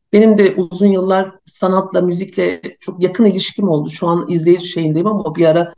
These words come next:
bayağı o ekosistemin de içindeydim. Ee,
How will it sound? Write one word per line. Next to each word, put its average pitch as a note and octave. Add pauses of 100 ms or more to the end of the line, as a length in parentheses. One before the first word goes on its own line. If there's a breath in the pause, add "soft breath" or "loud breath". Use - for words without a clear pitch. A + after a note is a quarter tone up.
(460 soft breath)
bayağı E3
o E3
ekosistemin F#3
de F3+
içindeydim. F#3 (380)
Ee, E3